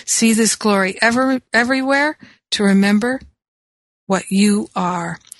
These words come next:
So I invite you to place your hand on your heart once again as we take this breath of love and gratitude, and we remember what we are. We are the glory of God.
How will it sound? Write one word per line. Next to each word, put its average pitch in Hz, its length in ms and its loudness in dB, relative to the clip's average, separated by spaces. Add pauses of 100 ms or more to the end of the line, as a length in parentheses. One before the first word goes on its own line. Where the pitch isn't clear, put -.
(1160)
So - 180 0
I 262 100 2
invite 262 300 2
you 247 100 0
to 247 100 -2
place 240 320 -2
your 233 120 0
hand 220 260 0
on 214 100 2
your 202 120 0
heart 202 400 -4
once 196 340 -2
again 196 300 0
as 190 180 -2
we 202 80 -6
take 202 320 -6
this 190 180 -4
breath 202 420 -4
of 185 180 -4
love 196 340 -2
and 190 160 0
gratitude, 190 640 0
and 190 100 2
we 185 100 2
remember 196 500 2
what 190 260 -4
we 202 200 -2
are. 180 260 -2
We 190 180 0
are 190 260 0
the 196 100 0
glory 185 460 0
of 190 160 -4
God. 170 460 -4